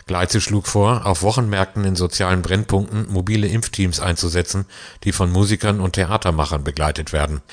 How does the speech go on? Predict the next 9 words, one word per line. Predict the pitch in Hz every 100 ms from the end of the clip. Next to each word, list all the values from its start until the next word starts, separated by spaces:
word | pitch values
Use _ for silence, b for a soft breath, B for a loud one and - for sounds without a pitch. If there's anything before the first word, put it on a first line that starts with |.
| B B
Mit | 92
solchen | - 104 110
kulturellen | 104 113 107 92 104 135
Events | 107 95 113 -
könne | 113 101
die | 92 110
Impfbereitschaft | 117 - 90 82 - 92 -
erhöht | 95 98 107
werden. | 101 82 78